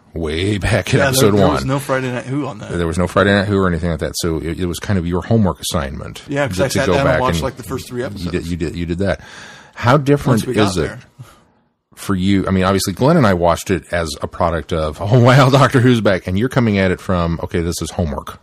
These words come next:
Speaker 1: I,
Speaker 2: Well
Speaker 1: I have to watch this for this thing." Now, I enjoyed what I saw, 'cause
Speaker 2: Oh,
Speaker 1: you,
Speaker 2: boy, it's
Speaker 1: you,
Speaker 2: fun,
Speaker 1: you
Speaker 2: yeah.
Speaker 1: really liked, and still really, really
Speaker 2: <laughs>
Speaker 1: liked
Speaker 2: 'Cause we had watched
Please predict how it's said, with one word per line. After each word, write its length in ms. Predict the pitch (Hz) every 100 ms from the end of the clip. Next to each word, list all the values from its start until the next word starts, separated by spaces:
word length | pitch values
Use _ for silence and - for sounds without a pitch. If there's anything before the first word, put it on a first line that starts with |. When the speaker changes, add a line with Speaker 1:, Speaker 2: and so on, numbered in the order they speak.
| _
Speaker 1:
I, 120 | - 190
Speaker 2:
Well 120 | 139
Speaker 1:
I 80 | 131
have 320 | 120 110 92
to 100 | -
watch 340 | 90 85 82 -
this 200 | 85 -
for 120 | 92
this 140 | 80 -
thing." 200 | 104 82
Now, 160 | 101 -
I 100 | 98
enjoyed 440 | 98 95 101 120
what 160 | 120 127
I 60 |
saw, 440 | 120 202 156 76 - - - -
'cause 120 | - -
Speaker 2:
Oh, 20 |
Speaker 1:
you, 60 | 254
Speaker 2:
boy, 40 |
it's 140 | - -
Speaker 1:
you, 40 |
Speaker 2:
fun, 240 | 135 285 135
Speaker 1:
you 120 | 139
Speaker 2:
yeah. 80 | 101
Speaker 1:
really 240 | 139 120 95
liked, 540 | 107 117 80 - - - - - - - _ _
and 160 | - 82
still 400 | - 185 82 82 -
really, 380 | 113 131 127 113
really 300 | 120 180 113
Speaker 2:
<laughs> 0 |
Speaker 1:
liked 420 | 190 135 113 -
Speaker 2:
'Cause 120 | 175
we 140 | 170
had 140 | 202 135
watched 140 | 139